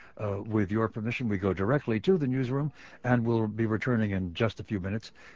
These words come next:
to James Kugel, but now to Veronica Carter. You were in the middle, James Kugel, of what is sometimes called the Confessio Fidei, explaining your own faith, uh, in relation to your own scholarship.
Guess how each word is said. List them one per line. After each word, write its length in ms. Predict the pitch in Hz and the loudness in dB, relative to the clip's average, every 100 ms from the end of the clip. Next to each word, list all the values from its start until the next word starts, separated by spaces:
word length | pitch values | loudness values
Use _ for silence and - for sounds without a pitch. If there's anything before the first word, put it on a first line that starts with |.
| - | -6
to 200 | - 117 | 2 2
James 320 | 101 104 95 - | 4 2 0 0
Kugel, 240 | 113 147 | 2 2
but 120 | 127 | 0
now 240 | 117 135 135 | 2 4 2
to 280 | 110 135 - - - | 0 -2 -4 -12 -4
Veronica 400 | 104 98 98 101 | 2 2 2 -4
Carter. 340 | 110 117 - - - - - - - - | -2 -2 -2 -16 -20 -20 -20 -20 -18 -2
You 220 | 127 170 | 2 4
were 240 | 147 123 | 4 2
in 160 | 127 117 | 0 -4
the 80 | 113 | -2
middle, 280 | 151 92 | -4 -4
James 460 | 85 95 87 82 - - - - - | -4 -6 -6 -10 -18 -20 -20 -18 -6
Kugel, 260 | 101 101 | -4 -2
of 80 | 98 | -2
what 220 | 90 85 - - - | -2 -4 -10 -20 -16
is 120 | 113 | -8
sometimes 340 | - 104 113 - | -4 -4 -6 -10
called 200 | 110 98 | -10 -10
the 40 | |
Confessio 600 | 98 101 - - 117 95 | -10 -10 -8 -8 -6 -8
Fidei, 360 | - 98 90 71 - - - - | -6 -6 -6 -8 -16 -20 -20 -20
explaining 500 | 117 - 120 110 95 87 - - - | -18 -10 -4 -4 -4 -10 -18 -20 -6
your 220 | 107 98 | 0 2
own 180 | 98 90 | 2 -2
faith, 300 | - 98 82 - - - - - | -6 -6 -6 -8 -20 -20 -18 -4
uh, 80 | 110 | -4
in 180 | - 110 | -2 0
relation 380 | 107 135 131 123 | 2 2 0 -2
to 120 | 117 | -2
your 180 | 101 98 | 0 0
own 140 | 101 | -2
scholarship. 500 | - 107 90 76 - | -6 -8 -8 -8 -18